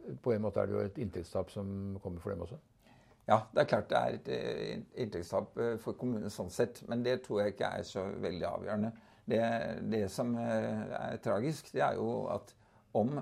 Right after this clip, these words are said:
Speaker 2: man fjerner, eh, båtplassene, eh, rundt Oslo, så vil ikke bare miljø og kultur bli skadelidende, men du får også en konsekvens at,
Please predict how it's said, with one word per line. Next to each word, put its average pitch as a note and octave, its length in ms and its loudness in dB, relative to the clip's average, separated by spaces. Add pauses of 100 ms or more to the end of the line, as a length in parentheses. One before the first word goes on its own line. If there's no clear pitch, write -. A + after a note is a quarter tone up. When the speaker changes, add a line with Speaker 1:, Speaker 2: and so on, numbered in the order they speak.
Speaker 2:
man A#2+ 500 -2
fjerner, A2 640 0 (240)
eh, - 280 -8 (1000)
båtplassene, B2 600 -2 (520)
eh, - 280 -4
rundt A#2 120 -2
Oslo, C#3+ 300 -2
så C#3 180 -2 (640)
vil G#2 160 -2
ikke B2+ 160 -4
bare G#2+ 440 0 (200)
miljø F#2+ 360 -2
og F#2+ 80 -8
kultur G2 340 -8
bli G#2+ 320 -4
skadelidende, G#2 580 -2 (400)
men A2+ 220 2
du A#2+ 80 0
får B2 220 2
også - 200 -4
en A2+ 100 0
konsekvens A#2 920 -6 (160)
at, A#2 320 -6